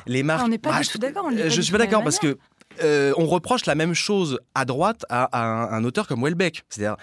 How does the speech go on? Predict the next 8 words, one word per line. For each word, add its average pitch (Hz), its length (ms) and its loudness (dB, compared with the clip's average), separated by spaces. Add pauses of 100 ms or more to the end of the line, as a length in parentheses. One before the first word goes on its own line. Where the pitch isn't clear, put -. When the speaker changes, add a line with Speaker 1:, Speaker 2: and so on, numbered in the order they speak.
(100)
Speaker 1:
de 113 140 0
re-, 151 180 2
faire 139 300 0
une 139 140 2
représentation 147 960 0 (400)
finalement 135 440 2
assez 160 300 2
archétypée, 156 760 0